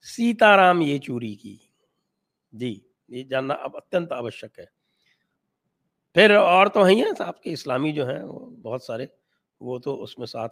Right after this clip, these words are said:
में हैं ही। प्रियंका चतुर्वेदी, यानी कि कांग्रेस भी है और शिवसेना भी है और तरह-तरह के जितने भी, अब ये देखिए आप, ये शिवसेना जो हो, एक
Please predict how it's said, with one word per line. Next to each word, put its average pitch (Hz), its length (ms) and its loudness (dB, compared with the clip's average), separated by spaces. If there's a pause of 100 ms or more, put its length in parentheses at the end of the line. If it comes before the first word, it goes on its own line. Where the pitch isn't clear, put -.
में 110 260 -12
हैं 110 200 -6
ही। 143 340 -4 (340)
प्रियंका 190 500 6
चतुर्वेदी, 123 1040 -4 (680)
यानी 127 360 -6
कि 135 300 -8 (480)
कांग्रेस 160 520 4
भी 139 200 -6
है 127 640 -2
और 110 280 -10
शिवसेना 139 680 -4
भी 117 200 -8
है 113 420 -8
और 107 480 -14 (540)
तरह-तरह 139 720 -2
के 127 160 -10
जितने 120 320 -14
भी, 117 160 -12
अब 113 120 -12
ये 117 140 -10
देखिए 113 340 -14
आप, 117 280 -10
ये 120 240 -8
शिवसेना 117 540 -10
जो 113 220 -10
हो, 117 180 -8
एक 113 160 -12